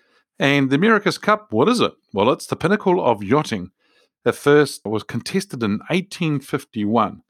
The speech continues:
making this the oldest trophy in international sports, pretty amazing. Now, the trophy roots back, uh, will date back to when the syndicate of businessmen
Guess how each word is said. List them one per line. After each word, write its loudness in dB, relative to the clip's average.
making 0
this -2
the 2
oldest 0
trophy -2
in -2
international -6
sports, -4
pretty 0
amazing. -2
Now, 2
the 2
trophy 0
roots 0
back, -6
uh, 0
will -4
date -4
back -4
to -2
when -2
the -4
syndicate -2
of -4
businessmen 0